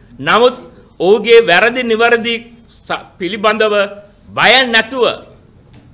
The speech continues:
විවේචනය කිරීම සඳහා පාර්ලිමේන්තුවක් ප්‍රබල පක්ෂයක් අවශ්‍යයි. ඒ වැඩ කටයුතු කරගන්න පුළුවන් එකම පක්ෂය සමගි ජන සන්ධානය. நம் முக்கியமாக இந்த தமிழ் இந்த விடயத்தை சொல்ல வேண்டும். நேற்று முன்தினம்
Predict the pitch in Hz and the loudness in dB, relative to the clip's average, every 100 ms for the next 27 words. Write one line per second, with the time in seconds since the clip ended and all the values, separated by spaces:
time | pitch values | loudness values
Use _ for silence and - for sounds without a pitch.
0 | - - 147 220 240 254 240 240 214 208 | -20 -16 -6 -4 -4 -6 -6 -8 -8 -8
1 | 190 185 190 175 185 196 196 185 160 170 | -6 -6 -4 -2 -2 -4 -8 -10 -8 -8
2 | 175 - - - - _ 185 196 185 202 | -8 -16 -20 -20 -20 _ -4 -2 0 0
3 | 196 202 151 - 170 - 135 131 - 101 | -2 -6 -12 -8 -8 -6 -10 -10 -14 -16
4 | - - - - _ _ - 160 220 226 | -18 -20 -20 -20 _ _ -6 2 2 0
5 | - 170 202 - - 190 185 180 180 175 | -4 -2 -2 -4 -6 -6 -8 -8 -6 -8
6 | 165 185 165 - - 170 311 269 202 - | -8 -8 -8 -8 -8 -2 -2 0 -2 -6
7 | 160 151 151 - _ - - 160 180 175 | -6 -8 -8 -20 _ -18 -10 -6 -6 -8
8 | 151 147 160 151 147 143 131 101 95 - | -8 -8 -10 -10 -10 -10 -10 -12 -14 -20
9 | _ _ _ _ _ _ _ _ _ _ | _ _ _ _ _ _ _ _ _ _
10 | - 131 160 160 262 262 233 226 202 175 | -18 -16 -12 -2 2 2 0 -2 -4 -6
11 | 185 180 170 160 160 156 156 127 101 90 | -6 -8 -8 -6 -8 -8 -10 -12 -12 -16
12 | - - - _ _ 180 240 320 294 285 | -20 -20 -20 _ _ -4 -4 -4 -10 -8
13 | 285 285 | -4 -4